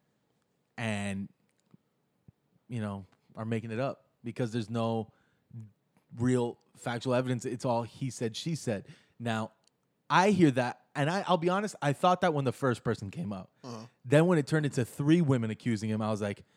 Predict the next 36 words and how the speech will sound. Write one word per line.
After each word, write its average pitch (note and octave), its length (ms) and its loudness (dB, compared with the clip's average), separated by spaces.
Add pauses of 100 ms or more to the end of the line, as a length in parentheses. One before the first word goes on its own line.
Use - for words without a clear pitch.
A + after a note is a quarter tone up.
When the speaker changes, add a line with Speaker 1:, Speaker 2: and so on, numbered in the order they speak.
(760)
Speaker 1:
"Fuck, - 520 -6
there's G#2 160 -4
a A#2+ 60 -4
lot G#2+ 300 -2
of F#2 80 -6
smoke A#2 320 -2
here." G2+ 300 -8 (240)
Speaker 2:
Yeah. C3 160 -6
Speaker 1:
And G#2+ 160 -2
I G#2 80 -2
don't A2 100 -2
know G#2+ 120 -2
if G2 60 -8
there's G2 200 -8
fire D3+ 520 0 (300)
or B2+ 140 4
if A2+ 80 -2
that's A2 200 -6
the A#2 120 -6
left G#2+ 300 -2
ho-, A#2+ 220 -2
ha-, - 240 -12
holding B2 320 -2
a G#2+ 60 -4
smoke B2+ 320 -2
machine. G#2 420 -8
Speaker 2:
Yeah. B2+ 160 -8 (380)
Speaker 1:
Luckily B2+ 380 0
for A2+ 140 -8
me, B2+ 420 0 (360)
that's B2+ 200 -16
not C#3 80 -10
my G#2+ 140 -6
decision G2 400 -8
to G#2+ 100 -10
make. G#2+ 360 -4